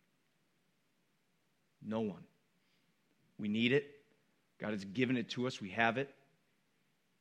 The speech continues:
And now we pursue it. Go after it. Adjust your year goals.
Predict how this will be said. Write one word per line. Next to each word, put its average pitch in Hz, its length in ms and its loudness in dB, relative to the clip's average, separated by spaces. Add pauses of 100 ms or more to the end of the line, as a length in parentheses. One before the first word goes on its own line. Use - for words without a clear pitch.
(340)
And 113 80 -4
now 120 300 2 (540)
we 110 60 -12
pursue - 540 -2
it. 90 80 -10 (960)
Go 127 200 6
after 143 400 10
it. - 80 -16 (720)
Adjust 202 580 10
your 220 120 8
year 208 560 12 (280)
goals. 160 680 12